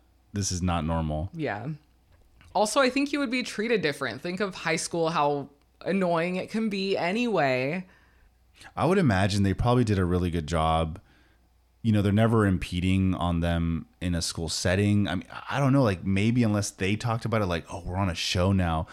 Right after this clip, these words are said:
Speaker 1: Like, you gotta check it out." Like, but their friends aren't gonna go out of their way to tune in.
Speaker 2: Y-, they totally are. Kids?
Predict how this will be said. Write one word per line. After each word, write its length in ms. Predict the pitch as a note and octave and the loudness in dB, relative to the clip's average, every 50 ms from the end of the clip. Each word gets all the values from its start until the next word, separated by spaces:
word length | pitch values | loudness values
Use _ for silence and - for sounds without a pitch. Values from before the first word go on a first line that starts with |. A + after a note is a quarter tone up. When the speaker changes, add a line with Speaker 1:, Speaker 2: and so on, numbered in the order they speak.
| - - - | -12 -8 -6
Speaker 1:
Like, 160 | F2+ F2+ - | -4 -2 -2
you 80 | F#2+ | 0
gotta 160 | F#2+ F#2+ F#2 F2+ | 0 0 0 0
check 220 | - - F2+ D#2 | -2 -4 -4 -2
it 100 | E2 F2 | -2 0
out." 220 | F#2 F#2 F2 - - - - - | 0 0 -2 -2 -6 -16 -8 -4
Like, 220 | A2+ A2+ A2+ A2+ A2+ | -4 -4 -2 -2 -2
but 160 | C#3+ A#2+ B2 | -2 0 0
their 100 | C3+ B2 | -2 -2
friends 340 | A#2 - F3 E3+ E3 C#3 - - - | -2 -2 -2 0 0 0 -2 -4 -6
aren't 180 | A2 A#2 F#2+ | -6 -6 -4
gonna 160 | - A#2+ A#2+ A2 | -2 0 0 2
go 140 | G#2 A2+ | 2 0
out 180 | - - G#2 G#2+ | 0 0 0 0
of 60 | A2 G2+ | 2 2
their 160 | G2+ G2 F#2 | 2 2 0
way 500 | F2 F2 F2 F2+ G2 G#2+ A2 A2 A2+ A2 - - - _ _ _ _ - | 0 0 0 2 2 2 2 2 0 -2 -6 -16 -20 _ _ _ _ -8
to 180 | - - G#2+ F#2 | -2 -2 -2 -2
tune 520 | - - - - - - B2 A#2 G#2+ G2 | -2 -4 -8 -6 -2 0 2 2 4 4
in. 420 | G2+ G2+ G2+ G2 F#2+ F2+ F2 G2 - _ _ - - - | 4 2 2 2 2 2 0 -2 -6 _ _ -20 -18 -14
Speaker 2:
Y-, 160 | E3 E3+ E3 D3+ | -12 -12 -10 -8
they 200 | D3+ F3+ F3 F3 | -6 -4 -4 -4
totally 640 | - - - - F#3+ G3+ F#3+ F#3 F3+ E3+ D#3+ D#3+ D3+ | -6 -8 -10 -4 0 2 2 2 2 2 0 0 0
are. 400 | C3+ A#2+ G2+ - - G3 G3+ - - _ _ _ _ _ _ _ _ _ _ - | 0 -2 -2 -4 -6 -6 -8 -10 -14 _ _ _ _ _ _ _ _ _ _ -14
Kids? 580 | - - C4 D#4+ F4+ G4+ G4 G4+ F#4 - - | -6 -2 0 2 2 2 0 0 -4 -10 -14